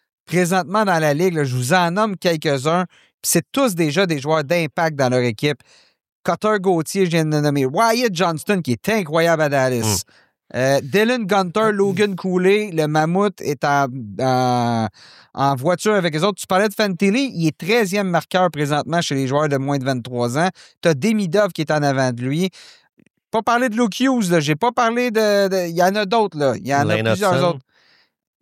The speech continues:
Speaker 1: Lane Hudson, oui, c'est vrai, ben Lane Hudson, on l'avait nommé tantôt, mais effectivement, il y a Lane Hudson dans cette gang-là. Il y a un groupe de, d'une quinzaine de joueurs dans ce, vraiment dans cette génération-là,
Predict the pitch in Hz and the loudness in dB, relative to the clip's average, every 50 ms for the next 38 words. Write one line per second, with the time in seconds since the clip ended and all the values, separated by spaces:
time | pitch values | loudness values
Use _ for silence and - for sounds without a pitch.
0 | - - - 143 156 165 170 170 165 - 208 190 190 202 220 220 190 - 185 170 | -14 -8 -4 -2 0 2 2 0 0 0 -4 -2 0 2 2 2 2 0 0 0
1 | 196 185 180 165 170 170 165 165 156 - 196 190 185 165 151 143 147 147 147 143 | 0 0 2 2 2 2 2 0 0 0 0 2 2 2 2 2 2 0 0 -2
2 | 156 151 - 160 147 - 208 214 190 165 156 - 165 - - 165 170 175 160 160 | -2 -2 -2 -2 -2 0 -2 0 0 0 0 0 -2 -4 -2 -2 0 0 2 2
3 | 160 170 175 175 165 160 - 196 190 185 165 151 - - 147 139 147 143 147 156 | 2 2 2 2 0 0 -2 -2 -2 0 0 -2 0 -2 -2 0 0 0 0 2
4 | 202 220 202 _ _ _ _ _ _ _ _ _ _ - - 131 127 160 156 151 | 0 0 0 _ _ _ _ _ _ _ _ _ _ -16 -10 -4 -2 0 2 2
5 | 147 147 143 127 139 143 160 233 285 277 196 160 - 135 113 113 107 127 123 117 | 2 0 -2 -2 -2 2 2 2 2 2 -2 -4 -2 -2 -2 -2 -2 -2 -2 -4
6 | - - - 190 220 233 220 180 185 214 214 202 180 165 156 139 147 147 156 170 | -6 -4 -2 0 0 0 0 0 0 0 0 2 0 0 0 0 -2 -2 0 0
7 | 185 202 202 180 156 147 139 127 - - 113 113 123 127 143 175 170 147 131 - | 2 0 0 -2 -2 -2 -2 -2 -2 -4 -4 -2 0 0 2 2 2 2 0 0
8 | - 139 127 113 110 135 156 170 180 170 165 156 143 - - 151 135 127 120 135 | -2 -4 -2 -2 -2 -2 -2 0 0 0 0 0 0 0 -2 -4 -4 -2 0 2
9 | 156 185 | 0 0